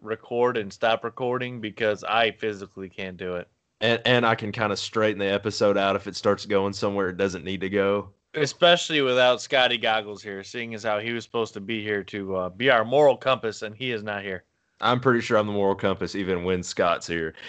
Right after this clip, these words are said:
Speaker 2: Even when his tangents start going on, I've gotta hit the little chat bar and say, "You need to kinda start wrapping your tangent up." <laughs>
Speaker 1: No, no, no, no. Scott's tangents are fantastic. That, that baseball rant will go down forever in, in history.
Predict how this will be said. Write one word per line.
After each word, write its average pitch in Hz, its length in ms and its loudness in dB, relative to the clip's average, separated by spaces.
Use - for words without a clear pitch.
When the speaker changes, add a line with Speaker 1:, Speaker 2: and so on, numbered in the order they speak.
Speaker 2:
Even 160 260 8
when 147 100 4
his 127 140 0
tangents 127 500 -2
start 117 240 -2
going 110 220 2
on, 104 160 2
I've 104 160 2
gotta 101 320 0
hit 113 220 -4
the 104 60 -8
little 104 140 2
chat 101 400 0
bar 98 200 4
and 95 120 -2
say, 92 300 0
"You 117 100 0
need 117 140 6
to 113 100 6
kinda 110 300 4
start 107 260 4
wrapping 110 340 0
your 101 120 -4
tangent 104 480 -2
up." 101 320 -2
<laughs> - 960 -18
Speaker 1:
No, 98 360 0
no, 117 240 0
no, 120 100 2
no. 92 240 -2
Scott's 123 360 0
tangents 110 460 -4
are 98 100 -2
fantastic. 98 680 -4
That, 147 240 4
that 139 400 2
baseball 139 460 2
rant 117 240 -2
will 151 160 -2
go 131 180 0
down 110 400 -2
forever 110 600 -2
in, 95 500 -12
in 104 140 -10
history. 95 560 -10